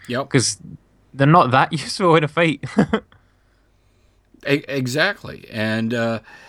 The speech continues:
Speaker 1: so I, I thought that was a big tactical goof, I, my,
Speaker 2: Mm.
Speaker 1: I guess is the best way to put it. It was like, uh, guys, uh, and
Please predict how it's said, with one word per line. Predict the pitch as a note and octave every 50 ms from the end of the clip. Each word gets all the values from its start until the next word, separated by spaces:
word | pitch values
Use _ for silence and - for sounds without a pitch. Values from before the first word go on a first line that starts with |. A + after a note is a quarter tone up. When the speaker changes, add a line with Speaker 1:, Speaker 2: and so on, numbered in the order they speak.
| - _
Speaker 1:
so | - - E3 D3 C#3+
I, | A#2+ G#2+ D3 D3+ C3 - D3
I | C#3+
thought | C3+ - - F3+ E3+ E3 D#3+ D3+ - - - - _ _ _ _ _ _ _ _ _
that | D3+ D#3+ D#3 E3 D#3 -
was | D#3 D#3 D#3 D3+ D3 D3 C#3+ C#3 C3 B2 A#2 - _
a | B2+ B2 B2
big | A#2 A2+ A#2+ C3 C#3+ C#3+ C#3+ C#3+ C#3+ C3+ B2+ - - _ _ _
tactical | _ - - C3+ C3 C3 B2+ - C#3 B2+ - C3+ C3 B2+ B2 B2 A#2+ A#2+ A#2 A#2 A2+ A2+ G#2+ F#2+ - _ _ _ _ _ _ _ _ _ _ _
goof, | _ B2+ A#2 G2 E2 - - - _ _ _ _ _ - - - - _ - -
I, | G2 F#2
my, | G2+ F#2+ G2+ G#2
Speaker 2:
Mm. | G#2+ G#2
Speaker 1:
I | G2 G2
guess | F#2+ G2 F#2+ -
is | G2+ G2 F2+
the | F2+ F#2
best | F2+ F#2 F2 - -
way | F#2+ F#2+ F2+
to | F2
put | E2 - F#2+ F2 F2
it. | E2 E2
It | G2
was | G#2+ A2 A2 A2
like, | A2+ A2+ A3+ - - - - - - - - - - - _ - -
uh, | - C#3+ C#3+ C#3+
guys, | C3 C#3 D#3+ E3+ F#3+ F#3+ F#3 F3+ E3+ D#3+ - - -
uh, | - - D3 C#3+ C#3+ C3+ G2+ - _ - - - - _ _ _ _ _ _ - -
and | D#3 D#3 D#3 D3+ C#3